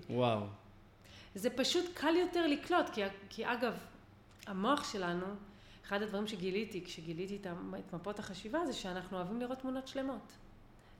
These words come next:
Speaker 2: אנחנו, זה צורך של המוח שלנו.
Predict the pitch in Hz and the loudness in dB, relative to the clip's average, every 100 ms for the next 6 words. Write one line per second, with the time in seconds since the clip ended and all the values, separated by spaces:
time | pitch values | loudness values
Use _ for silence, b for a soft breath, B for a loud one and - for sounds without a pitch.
0 | - 208 202 202 214 190 - 269 269 311 | -8 -2 0 0 -2 -4 0 4 4 4
1 | - - - - 226 220 226 302 - 208 | 0 -8 -12 -6 0 4 6 4 2 -2
2 | 175 160 | -2 -2